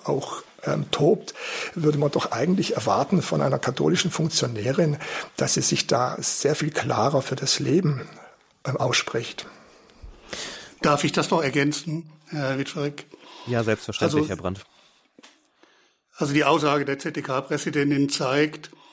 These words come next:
Speaker 2: dass es in der katholischen Kirche, äh, eine sehr große Bandbreite gibt und insbesondere bei den Verbänden.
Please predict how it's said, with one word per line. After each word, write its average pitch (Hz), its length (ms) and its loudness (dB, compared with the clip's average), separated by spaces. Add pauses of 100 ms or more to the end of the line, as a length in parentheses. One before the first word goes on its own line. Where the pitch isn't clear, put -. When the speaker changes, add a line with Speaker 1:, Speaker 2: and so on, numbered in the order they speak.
(640)
Speaker 2:
dass 151 600 0 (640)
es 175 120 -6
in 190 140 0
der 151 80 4
katholischen 151 560 2
Kirche, 151 800 4 (1000)
äh, 165 120 -2 (140)
eine 147 220 4
sehr 147 140 0
große 143 240 2
Bandbreite 135 520 0
gibt 127 260 -4
und 147 100 -4
insbesondere 156 600 2
bei 135 120 2
den 135 120 -2
Verbänden. 120 720 -4